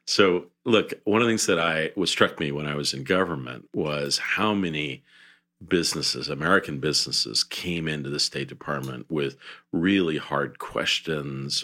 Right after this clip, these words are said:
or challenges about market entry or unfair competition or a new product that people really wanted to see if it would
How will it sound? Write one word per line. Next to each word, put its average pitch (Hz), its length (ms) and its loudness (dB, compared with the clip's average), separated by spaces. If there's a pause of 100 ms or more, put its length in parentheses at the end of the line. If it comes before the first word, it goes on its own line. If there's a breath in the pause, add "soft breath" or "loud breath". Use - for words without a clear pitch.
or 69 280 -2
challenges 80 800 -2
about 64 300 -6 (380 loud breath)
market 85 520 2
entry 85 600 2
or 62 280 -4
unfair 90 420 0
competition 82 1160 -2
or 76 460 0 (340 loud breath)
a 78 40 -2
new 92 220 2
product 87 800 0
that 78 220 -2 (120)
people 85 400 -2
really 85 420 2
wanted 78 540 -4
to 67 240 -4
see 82 300 0
if 78 160 -4
it - 160 -4
would 73 260 -2